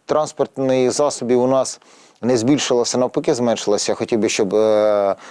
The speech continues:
наші полтавці з розумінням до цього віднеслися, тому що частину техніки ми віддали на потреби З С У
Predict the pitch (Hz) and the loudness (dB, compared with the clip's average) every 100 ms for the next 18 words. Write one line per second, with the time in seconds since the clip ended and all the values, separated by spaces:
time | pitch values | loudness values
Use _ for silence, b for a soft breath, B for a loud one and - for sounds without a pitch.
0 | B 104 104 117 107 - 113 98 147 131 | B -4 -2 0 0 0 -2 0 0 -2
1 | - 113 113 107 101 101 92 104 107 117 | -6 -2 2 2 2 2 0 -2 0 2
2 | 120 113 101 - 110 107 - 156 - 98 | 2 2 0 0 0 0 0 0 0 -2
3 | 117 117 - - 110 135 120 110 107 - | -2 -2 -2 -2 0 0 2 2 2 0
4 | 135 - - 110 110 113 104 92 110 113 | -4 -4 -2 0 2 2 0 0 2 2
5 | 107 104 98 98 95 92 92 95 113 98 | 2 2 2 2 2 2 0 -2 -4 -2
6 | 117 110 110 - 143 160 | 0 0 -2 0 0 0